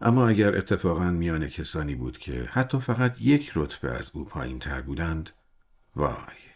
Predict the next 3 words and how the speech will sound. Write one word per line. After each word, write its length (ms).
کسی 300
حریفش 680
نمی‌شد. 800